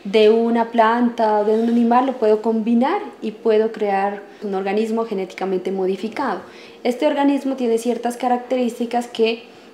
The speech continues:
en algunos casos, como los B T, que son resistentes, pues, a ciertos insecticidas o son resistentes a ciertos insectos,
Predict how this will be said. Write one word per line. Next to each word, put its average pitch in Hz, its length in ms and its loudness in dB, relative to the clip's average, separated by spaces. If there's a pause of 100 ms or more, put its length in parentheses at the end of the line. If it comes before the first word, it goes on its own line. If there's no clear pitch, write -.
(100)
en 208 320 0
algunos 226 380 0
casos, 226 440 -2
como 196 460 -8 (600)
los 202 260 -6
B 220 100 0
T, 220 280 0
que 220 140 -4
son 202 300 -6
resistentes, 208 800 -8
pues, 202 280 -8
a 190 220 -6
ciertos 190 480 -6
insecticidas 220 880 -2 (340)
o 196 80 -6
son 202 180 -4
resistentes 196 760 -6
a 196 100 -6
ciertos 202 400 -6
insectos, 226 720 -2